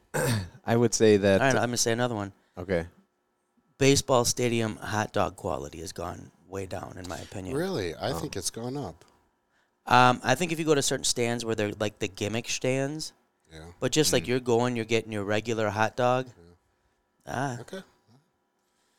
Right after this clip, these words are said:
Speaker 2: I also think no two baseball stadiums should be allowed to have the same hot dog brand. Your hot dogs and your brats should have to be a local company.
Speaker 1: Oh, yeah.
Speaker 2: And, uh, and then you,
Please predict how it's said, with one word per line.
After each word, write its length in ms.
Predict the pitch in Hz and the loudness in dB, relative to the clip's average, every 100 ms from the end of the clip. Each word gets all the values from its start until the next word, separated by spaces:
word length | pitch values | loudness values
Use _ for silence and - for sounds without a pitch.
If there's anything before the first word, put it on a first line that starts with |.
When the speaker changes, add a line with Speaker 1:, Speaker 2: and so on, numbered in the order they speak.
| _ - _ _ _ _ _ | _ -20 _ _ _ _ _
Speaker 2:
I 80 | 127 | 4
also 200 | 139 185 | 4 2
think 260 | 175 147 - | 0 -2 -2
no 280 | 123 127 | -2 0
two 280 | 131 - 139 | -2 -4 -6
baseball 380 | 131 123 - 110 | -2 -2 -2 -4
stadiums 320 | - 110 107 | -2 -4 -6
should 100 | - | -8
be 80 | 107 | -4
allowed 220 | 107 104 | -2 -2
to 40 | 104 | -6
have 160 | 107 | -10
the 80 | - | -6
same 320 | - 107 104 | -6 -6 -8
hot 240 | - 104 - | -8 -10 -6
dog 180 | 90 - _ - | -8 -10 _ -12
brand. 400 | 101 92 - _ _ _ _ _ _ _ _ _ - | -10 -10 -16 _ _ _ _ _ _ _ _ _ -10
Your 120 | 107 | -4
hot 160 | 113 | -2
dogs 200 | 120 113 | 0 -2
and 80 | 113 | -2
your 100 | 110 | -8
brats 360 | 104 107 107 - | -2 0 0 -2
should 60 | 107 | -8
have 80 | |
to 80 | - | -10
be 160 | 107 104 | -10 -8
a 80 | 92 | -8
local 600 | 92 95 101 117 110 117 _ _ | -6 -6 -4 -4 -4 -8 _ _
company. 480 | - 107 107 127 139 - _ _ _ - | -10 -8 -8 -10 -10 -14 _ _ _ -10
Speaker 1:
Oh, 300 | 82 85 87 - _ 82 | -6 -6 -8 -14 _ -10
yeah. 120 | 82 | -4
Speaker 2:
And, 260 | 104 107 | -2 0
uh, 260 | 104 98 92 101 _ _ _ _ | 0 0 0 -6 _ _ _ _
and 120 | 110 | -10
then 160 | 104 101 | -8 -8
you, 260 | 95 92 | -10 -12